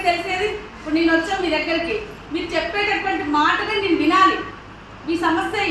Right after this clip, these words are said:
ఏముందో తెలుసుకోవాలి కదా. తెలుసుకోవడానికి, వినడానికి కూడా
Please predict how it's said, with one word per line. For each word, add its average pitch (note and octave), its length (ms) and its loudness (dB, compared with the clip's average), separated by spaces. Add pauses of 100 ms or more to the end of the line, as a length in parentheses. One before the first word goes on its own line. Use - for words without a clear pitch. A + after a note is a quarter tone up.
(120)
ఏముందో G4+ 320 0 (100)
తెలుసుకోవాలి F#4 640 0
కదా. F#4 160 2 (680)
తెలుసుకోవడానికి, F4 960 4 (100)
వినడానికి E4 540 4
కూడా D#4 120 2